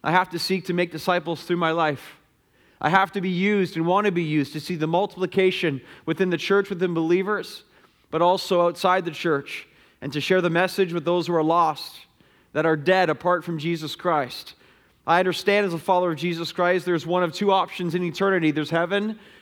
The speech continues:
and there's hell. And I desire as a follower of Jesus Christ then that I would shine my light and be the salt of the earth, that more people would know the message that I have received that has changed my life as a follower of him,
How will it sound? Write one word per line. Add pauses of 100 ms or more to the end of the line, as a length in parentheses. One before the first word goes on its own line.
(120)
and
there's
hell. (600)
And
I
desire
as
a
follower
of
Jesus
Christ
then
that
I
would
shine
my
light
and
be
the
salt
of
the
earth,
that
more
people (220)
would
know
the
message
that
I
have
received (200)
that
has
changed
my
life
as
a
follower
of
him,